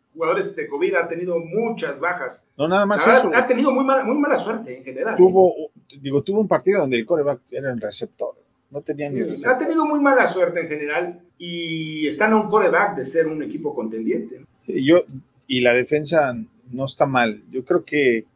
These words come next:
Speaker 1: Está muy bien.
Speaker 2: yo creo que lo van a aguantar. No sé cuánto tiempo más, pero por lo menos el año que viene ahí estará. Eh, y bueno, para nosotros, mencionaba lo de Desai,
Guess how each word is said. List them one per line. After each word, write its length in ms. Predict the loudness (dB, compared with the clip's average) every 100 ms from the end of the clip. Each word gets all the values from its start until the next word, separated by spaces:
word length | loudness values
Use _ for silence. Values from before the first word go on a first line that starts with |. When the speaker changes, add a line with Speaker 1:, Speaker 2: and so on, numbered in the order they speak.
| _
Speaker 1:
Está 160 | -4
muy 140 | 2 4
bien. 340 | 4 -2 -10 _ _ -4
Speaker 2:
yo 180 | -4
creo 160 | 2 2
que 140 | 4
lo 120 | 6 6
van 160 | 4
a 20 |
aguantar. 500 | 2 0 -2 -4 -8 -8 -10
No 100 | -8
sé 220 | -4 -2
cuánto 340 | 0 -2 -2
tiempo 280 | -6 -6 -2
más, 200 | -2 -2
pero 300 | 2 0 0 _
por 140 | -4 -2
lo 80 |
menos 260 | -2 -2 -2
el 80 | 2
año 240 | 2 0
que 120 | -4 -4
viene 340 | -2 -2 -8 _ _ _ -6
ahí 280 | 2 4 4
estará. 540 | 2 0 0 -2 -10 _ _ _
Eh, 460 | 0 0 2 -2 -2 -8 -14 _ _ 2
y 560 | 4 6 4 2 0
bueno, 260 | 0 0 -2 _ _ _ -4
para 240 | -4 -2
nosotros, 800 | -4 4 4 6 2 2 -10 -16 _ -16
mencionaba 600 | -8 -6 -4 2 4 4
lo 160 | 2
de 100 | 2
Desai, 540 | 0 -2 2 2 0